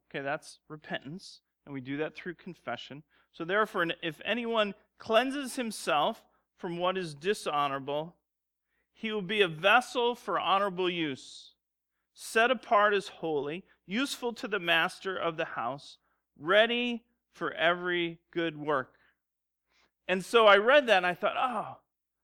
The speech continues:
I see a connection between repentance and being used by God." If we want to be used by God, repentance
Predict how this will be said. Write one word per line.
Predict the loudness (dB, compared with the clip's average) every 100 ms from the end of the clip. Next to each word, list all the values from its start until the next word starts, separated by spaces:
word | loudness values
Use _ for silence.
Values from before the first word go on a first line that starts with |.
| _ -4
I | -4
see | -2 -4 -4
a |
connection | -4 -4 -2 -2 -4 -10 -6
between | -6 -8 -10 -8 -6
repentance | -8 -8 -8 -8 -10 -12 -16 -20 -20 _ _ _ _ _ _ _ _ _ _ _ _ _ _ _ _ _ _
and | -6 -4
being | -4 -4
used | -6 -8 -8 -4
by | -6
God." | -4 -8 -10 -14 _ _ _ _ _ _ _ _ _ _ _ _ _ _
If | -6 -6
we | -6
want | 4 4 4
to | -4
be | -6
used | -6 -6 -6 -2
by | -2
God, | 0 -2 -2 -2 -6 -14 _ _ _ _ _ _ _ _ _ _
repentance | -12 -12 -4 -4 -4 -12 -14 -20